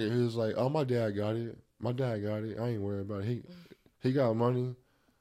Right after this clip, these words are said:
Speaker 1: And then he got started saying that, "We got money." I was like, "No, no, no. <laughs>
Speaker 2: <laughs>
Speaker 1: I got money.
Speaker 2: Right, you have nothing.
Speaker 1: <laughs> You got nothing."
Speaker 2: <laughs> You have absolutely nothing.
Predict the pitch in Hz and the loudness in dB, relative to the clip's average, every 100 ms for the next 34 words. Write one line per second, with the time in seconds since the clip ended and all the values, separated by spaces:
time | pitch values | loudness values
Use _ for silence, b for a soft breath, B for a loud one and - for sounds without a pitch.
0 | _ _ _ _ _ _ _ _ _ _ | _ _ _ _ _ _ _ _ _ _
1 | - 123 127 131 127 120 117 127 117 110 | 2 4 6 6 6 4 4 4 4 2
2 | 123 117 117 107 107 143 135 110 104 110 | 0 0 0 0 4 4 4 0 0 -2
3 | 98 87 - - 110 107 107 131 139 135 | -2 -6 -10 -4 -2 -2 -2 0 0 -2
4 | 120 104 113 135 131 123 120 127 - 110 | -4 -2 0 2 2 0 0 -2 -2 4
5 | 175 156 139 139 131 123 135 156 - 247 | 6 8 8 10 8 8 4 2 -4 -10
6 | 202 - - 139 151 180 135 147 175 - | -10 -12 -4 4 6 8 10 10 8 6
7 | 110 131 139 - - B B B B B | 4 4 2 -2 -8 B B B B B
8 | 226 202 160 170 180 156 147 151 202 - | -16 -12 -12 -12 -16 -18 -16 -18 -18 -18
9 | - 202 | -16 -18